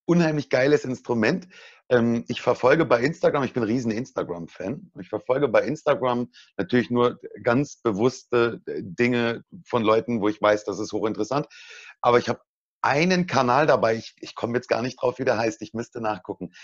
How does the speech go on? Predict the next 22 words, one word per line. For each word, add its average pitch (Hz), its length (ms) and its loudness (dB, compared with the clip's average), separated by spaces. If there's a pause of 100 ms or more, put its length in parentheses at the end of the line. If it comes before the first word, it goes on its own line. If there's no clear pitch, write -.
(180)
Das - 140 -6
ist - 240 -10
eine 123 260 -6
Dame, 123 420 0
ich - 120 -12
glaube, 127 240 0
das 127 120 -4
ist 127 120 -10
doch 127 140 -10
gar 113 160 -4
keine 117 280 -6
Deutsche, 104 380 -2
das 98 160 -12
müsste 104 220 -12
eine 107 100 -6
Engländerin 120 460 -4
oder 117 120 -4
eine 110 100 -6
Amerikanerin 107 680 -4
sein. 104 260 -2 (600)
Und 113 380 0
die 160 360 -4